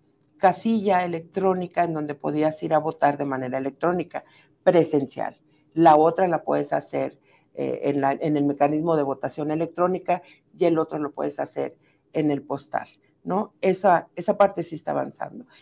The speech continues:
Ya hicimos un, un, un análisis de lo que ahí pasó y, eh, tenemos historias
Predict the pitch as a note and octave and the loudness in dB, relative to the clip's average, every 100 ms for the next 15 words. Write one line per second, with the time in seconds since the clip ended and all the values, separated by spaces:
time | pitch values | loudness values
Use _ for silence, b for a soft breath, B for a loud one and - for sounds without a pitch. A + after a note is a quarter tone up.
0 | B B D3+ G#3+ A3+ A3+ A3 A3+ A3+ E3 | B B 4 8 8 6 -2 -2 -2 -4
1 | - D#3 D3+ - D#3+ D3+ D3 D3 D#3 D3 | -4 -4 -4 -6 -6 -4 -4 -6 -6 -4
2 | C#3+ D3 D3+ D3 C#3+ C#3+ C3+ - C#3+ C3+ | 0 -2 -2 -8 -8 -6 -6 -4 -6 -4
3 | D3 - C3+ - _ _ _ _ _ _ | -8 -10 -12 -14 _ _ _ _ _ _
4 | _ G#3+ A3 G#3+ - F3 E3 C#3 - - | _ -2 0 -2 -6 -6 -6 -8 -10 -4
5 | D#3 D#3 E3 E3+ - D#3 D3+ D3+ D3 - | -2 -2 -2 -6 -10 -6 -2 -2 -2 -8